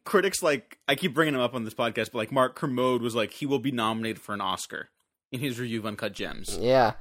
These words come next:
Speaker 1: And then he wasn't, and everyone was like, "No."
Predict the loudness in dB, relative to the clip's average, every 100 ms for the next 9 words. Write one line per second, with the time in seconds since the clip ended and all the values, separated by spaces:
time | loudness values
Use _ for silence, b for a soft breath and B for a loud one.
0 | 0 2 4 4 6 8 8 4 0 0
1 | 2 0 2 0 0 -6 _ _ _ _
2 | _ _ _ _ _ _ -4 2 6 6
3 | 6 6 4